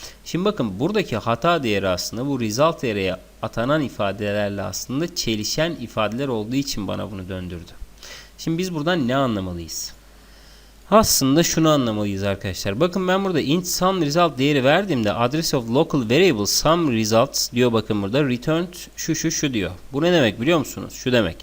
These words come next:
Bak kardeşim diyor. Sen burada bu diziyi yarattın eyvallah diyor. İçine sum result yazdın diyor. Tamam buna da eyvallah diyor. Ancak diyor sen bunu yazsan bile diyor buraya diyor. Bunların hepsi local değişkenler diyor. Ve local değişken olduğu için burada sen bu atamayı yaptığında zaten main C P P'nin içerisinde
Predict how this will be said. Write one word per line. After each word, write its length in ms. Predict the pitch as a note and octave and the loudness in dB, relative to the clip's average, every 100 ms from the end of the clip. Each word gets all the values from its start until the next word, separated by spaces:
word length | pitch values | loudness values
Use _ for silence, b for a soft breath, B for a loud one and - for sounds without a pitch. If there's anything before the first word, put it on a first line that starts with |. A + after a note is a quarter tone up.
| - B B - | -16 B B 0
Bak 180 | F3+ F3+ | 0 4
kardeşim 500 | F3 F3+ D#3+ A2+ G2 | 2 2 -2 -4 -4
diyor. 120 | F2+ G2 | -4 -4
Sen 320 | - D#3 F3+ | -2 0 0
burada 180 | F3 F3 | -2 -2
bu 100 | E3 | -2
diziyi 260 | D#3+ F3 | -4 0
yarattın 400 | D3 C3 B2+ D3 | 2 4 2 0
eyvallah 420 | B2 C3 B2 G#2 F#2+ | 0 2 2 0 -4
diyor. 120 | F#2 | -6
İçine 320 | G2+ - D3 C#3+ | -8 -6 -4 -2
sum 380 | - D3+ D#3+ | 0 2 2
result 360 | C3+ A#2 C#3+ C#3 | 0 0 0 0
yazdın 400 | A#2+ A2 A#2+ A#2+ | 0 0 -2 -4
diyor. 140 | F#2+ E2+ - | -6 -8 -8
Tamam 320 | A#2+ D3 C#3 | -2 0 2
buna 200 | A2+ D#3 | 2 4
da 60 | E3 | 4
eyvallah 440 | A#2 G2 F2+ F2+ F2 | 2 0 -2 -4 -8
diyor. 140 | F2+ F2 - - | -12 -12 -14 -4
Ancak 580 | D#3 F#3 D3+ G#2+ - | -2 -2 -2 -4 -6
diyor 140 | F#2 F2+ | -10 -10
sen 360 | - - A#2 C#3+ | -10 -6 -2 0
bunu 140 | D3+ | 0
yazsan 600 | B2 G2+ F#2+ - F3 F#3 D#3+ | 2 2 2 2 0 0 0
bile 220 | G2+ F2+ | -2 -4
diyor 200 | F#2 F2+ | -6 -6
buraya 300 | F2+ F2+ E2+ | -6 -6 -6
diyor. 240 | F2+ A#2+ - B B B - | -6 -6 -8 B B B -8
Bunların 280 | F#3+ E3+ B2+ | 0 0 2
hepsi 400 | A#2 - - D#3+ | -2 -2 -2 0
local 600 | A#2 G#2 E3+ F3 D3 C#3 | 0 2 0 0 -2 0
değişkenler 760 | A#2 G#2+ - A#2 A#2+ B2+ A#2+ | -2 -4 -4 -4 -2 -2 -2
diyor. 160 | G2 F2+ | -2 -4
Ve 100 | G2+ | -4
local 400 | A2 D#3 - F3 | -4 -4 -4 0
değişken 380 | D#3+ D3+ - D#3 | 0 0 0 4
olduğu 260 | D3+ D3+ | 4 4
için 380 | A3+ - C#3+ A#2 | -2 -4 -4 -2
burada 220 | G2+ F#2 | -2 -4
sen 260 | F2+ A#2+ C3 | -4 -4 -2
bu 100 | A#2 | -2
atamayı 360 | A#2 C3 B2+ | 2 2 2
yaptığında 560 | C3+ E3+ F3+ - B2+ G2 | 2 0 -2 -6 -4 -4
zaten 400 | F2+ B2 D3+ B2 | -2 -2 -2 -4
main 300 | F2+ A2 C#3+ | -2 -2 -2
C 220 | D3 C#3 | -2 -2
P 160 | B2+ B2+ | -4 -6
P'nin 240 | - D#3 | -4 -4
içerisinde 580 | E3 D3+ G#2+ - F#2 F2 | -2 0 0 -2 -6 -10